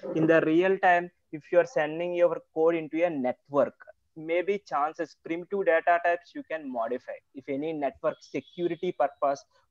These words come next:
o-, objects you cannot modify. Why? Because it is specific to the J V M level. So that's why whatever you are doing, these are all like wrapper classes. Integer is a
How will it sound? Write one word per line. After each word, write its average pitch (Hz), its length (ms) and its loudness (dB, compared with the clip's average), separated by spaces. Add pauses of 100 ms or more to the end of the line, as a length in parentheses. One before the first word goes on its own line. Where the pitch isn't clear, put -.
o-, - 80 -4 (240)
objects 165 560 2
you 196 80 -2
cannot 180 400 0
modify. 143 460 0
Why? 147 160 2
Because 170 300 -2
it - 20 -10
is 170 80 -12
specific - 500 -10
to 185 80 -6
the 165 140 2
J 139 260 -4
V 175 180 0
M 165 140 0
level. 147 380 -2 (300)
So 151 440 4 (320)
that's 143 340 -2
why 180 300 6 (180)
whatever 170 560 4
you 180 120 4
are 160 220 2
doing, 156 320 -6 (480)
these 156 140 -6
are 160 80 2
all 156 140 4
like 196 320 -2
wrapper 151 440 2
classes. - 560 -8 (120)
Integer 156 440 -6
is 160 260 -6
a 156 200 -2